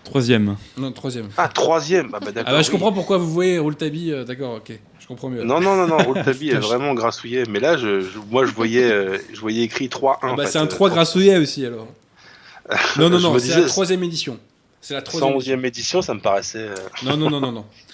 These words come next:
Speaker 2: C'est, euh, on a commencé en deux mille dix-huit, enfin, c'est Alain qui a, qui a lancé ça en deux mille dix-huit. Et c'était vraiment un moment vraiment de, vraiment chaleureux de convivialité française, hein, vraiment. Euh, toutes les générations sont là, donc ça fait vraiment du bien.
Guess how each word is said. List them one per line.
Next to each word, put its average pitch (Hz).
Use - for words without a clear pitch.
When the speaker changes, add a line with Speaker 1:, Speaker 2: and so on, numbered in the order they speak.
Speaker 2:
C'est, 113
euh, 107
on 127
a 135
commencé 151
en 147
deux 139
mille 147
dix-huit, 127
enfin, 120
c'est 110
Alain 120
qui -
a, 110
qui -
a 107
lancé 104
ça 101
en 120
deux 110
mille 107
dix-huit. 101
Et 117
c'était 113
vraiment 127
un 113
moment 123
vraiment 143
de, 104
vraiment 120
chaleureux 147
de 117
convivialité 147
française, 131
hein, 107
vraiment. 110
Euh, 110
toutes -
les 139
générations 120
sont -
là, 117
donc 120
ça -
fait 110
vraiment 123
du 110
bien. 92